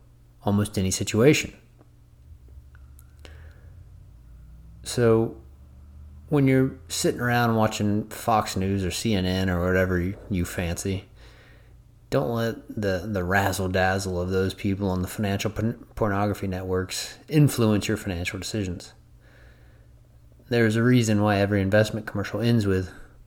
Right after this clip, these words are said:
"Past performance is no guarantee of future results." And that's because even for professionals, investment returns are largely out of their control. We can't even predict this week's weather accurately,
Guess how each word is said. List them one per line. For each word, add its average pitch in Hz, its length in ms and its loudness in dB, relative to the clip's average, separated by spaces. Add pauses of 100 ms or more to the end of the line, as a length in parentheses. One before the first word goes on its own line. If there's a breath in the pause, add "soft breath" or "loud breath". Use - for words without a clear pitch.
(220)
"Past 120 280 2
performance 98 480 -2
is 92 100 -4
no 110 160 4
guarantee 92 500 0
of - 80 -4
future 123 320 -4
results." 110 460 -2 (1000 soft breath)
And 135 80 2
that's 156 100 4
because 135 300 2
even 143 160 8
for 131 160 2
professionals, 104 640 2
investment 95 420 0
returns 92 400 0
are 87 300 -2 (160)
largely 90 560 0
out 90 180 -2
of 87 180 -2 (200)
their 85 320 -4 (100)
control. 113 480 0 (1600 loud breath)
We 123 160 -2
can't 143 320 2
even 135 200 4
predict 113 460 -2
this 107 220 -2
week's 107 240 0
weather 92 280 4
accurately, 90 720 -2